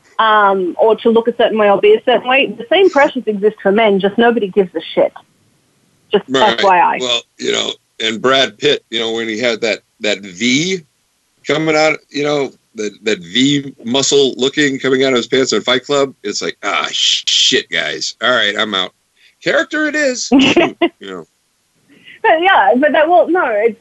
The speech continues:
Speaker 1: but now everyone's kind of like, "Oh, look how badly, uh, Johnny Depp's aged." I'm like, "Really? He's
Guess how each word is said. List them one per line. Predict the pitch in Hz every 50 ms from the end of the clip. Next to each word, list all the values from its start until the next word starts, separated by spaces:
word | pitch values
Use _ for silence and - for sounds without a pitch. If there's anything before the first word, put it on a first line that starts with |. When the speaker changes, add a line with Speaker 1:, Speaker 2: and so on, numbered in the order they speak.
| - 247 233
Speaker 1:
but | 277 262 233
now | 262 262 269 294 294 277 269
everyone's | - 240 240 254 262 262 254 254 247
kind | - 262 254 247
of | 247 233
like, | 233 220 214 208 _ _ _ _ _ -
"Oh, | 262 294 294 302 294
look | 262 285 277 -
how | 277 262 233
badly, | 220 240 247 233 226 247 240 226 -
uh, | - 233 226
Johnny | 214 214 240 233 233 240 220
Depp's | 233 233 233 - -
aged." | 220 226 226 220 214 175 - - - - -
I'm | 202 226 233
like, | 240 226 196
"Really? | 202 196 226 247 294 359 370 403 392 - _ _ _ -
He's | - 302 277